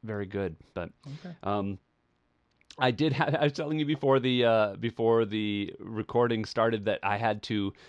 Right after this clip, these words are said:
Speaker 1: do a clean install of the operating system on my iMac, and,
Speaker 2: Mm-hmm.
Speaker 1: uh, which is not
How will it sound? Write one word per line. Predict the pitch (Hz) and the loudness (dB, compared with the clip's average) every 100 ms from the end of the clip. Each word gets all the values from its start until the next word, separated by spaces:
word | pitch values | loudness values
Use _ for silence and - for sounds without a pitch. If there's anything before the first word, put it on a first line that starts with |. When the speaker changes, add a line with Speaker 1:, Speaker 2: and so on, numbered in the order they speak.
| _ 117 | _ 0
Speaker 1:
do | 123 | 0
a | 107 - | 0 -4
clean | - 123 131 143 147 - | -6 0 2 2 0 -2
install | 120 120 - 131 135 151 - | -4 -2 -2 0 2 0 0
of | 117 110 98 110 | -2 -2 -6 -6
the | 107 | -2
operating | 92 - 135 | -2 -2 -4
system | 131 165 170 127 | -4 -6 -4 -4
on | 98 | -2
my | 95 82 | -2 -2
iMac, | 87 117 165 208 - _ - _ | -2 -2 -4 -6 -16 _ -20 _
and, | 113 110 110 | -2 -2 0
Speaker 2:
Mm-hmm. | 113 | 2
Speaker 1:
uh, | 113 | 2
which | 190 294 349 | 0 -6 -2
is | |
not | 370 330 | 0 0